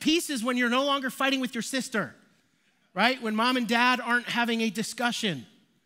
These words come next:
when Democrats and Republicans aren't arguing, when there isn't war, the absence of conflict. And peace,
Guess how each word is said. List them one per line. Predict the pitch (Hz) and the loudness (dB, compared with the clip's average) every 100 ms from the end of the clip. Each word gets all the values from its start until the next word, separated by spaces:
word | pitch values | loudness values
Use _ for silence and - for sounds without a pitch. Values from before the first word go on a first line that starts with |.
| _ _ _ _ _ _ _ | _ _ _ _ _ _ _
when | 196 214 | -4 0
Democrats | 240 269 269 254 226 - | 0 0 0 0 0 0
and | 220 | -4
Republicans | 226 254 254 254 247 208 196 | -4 -2 -2 -2 -2 -2 0
aren't | 214 220 | -2 -2
arguing, | 226 247 233 226 208 | -2 -2 -2 -2 0
when | 220 | 0
there | 240 262 | 0 -2
isn't | 254 262 | -2 -6
war, | 220 226 269 247 185 - - | -6 -4 0 0 0 -4 -6
the | 233 254 | -4 -2
absence | - 240 262 - 269 247 | -2 0 -2 -4 -4 -4
of | 240 202 | -4 -6
conflict. | - 254 262 - 196 | -2 -2 0 -2 -2
And | 220 214 | -2 -2
peace, | 311 330 - | 0 0 0